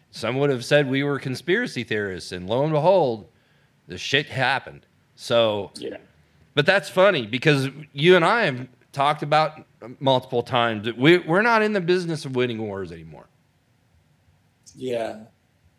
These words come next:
Speaker 2: Oh my, especially when I get on my, one of my tirades about Mark Milli Vanilli. Um,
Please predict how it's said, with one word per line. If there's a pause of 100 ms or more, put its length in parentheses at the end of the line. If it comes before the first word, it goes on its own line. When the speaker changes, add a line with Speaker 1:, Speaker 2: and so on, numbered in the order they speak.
(240)
Speaker 2:
Oh
my,
especially
when
I
get
on
my,
one
of
my
tirades
about (340)
Mark
Milli
Vanilli. (840)
Um,